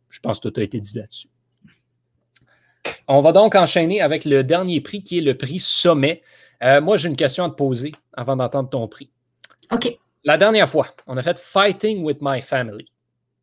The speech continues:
Speaker 1: Et pour le prix Sommet, t'as dit, t'as parlé de la famille, de l'esprit de famille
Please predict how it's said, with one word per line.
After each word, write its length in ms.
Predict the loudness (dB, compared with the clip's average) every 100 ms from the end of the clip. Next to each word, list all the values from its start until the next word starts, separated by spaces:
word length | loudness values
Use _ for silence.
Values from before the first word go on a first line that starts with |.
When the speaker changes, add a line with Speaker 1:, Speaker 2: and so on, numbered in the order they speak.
| _ _ _ _ -6
Speaker 1:
Et 60 |
pour 140 | 2 4
le 80 | 4
prix 180 | 2
Sommet, 500 | 2 2 2 0 -6 _ _ _ _ _ _ _ -2
t'as 160 | 0
dit, 440 | 0 -4 -10 -12 -16 _ -4
t'as 80 | -2
parlé 260 | 2 0
de 60 | 0
la 100 | -2
famille, 480 | 0 0 0 -6 -8
de 100 | -6
l'esprit 340 | -6 -6 -14
de 60 | -6
famille 600 | -2 0 -2 -6 -8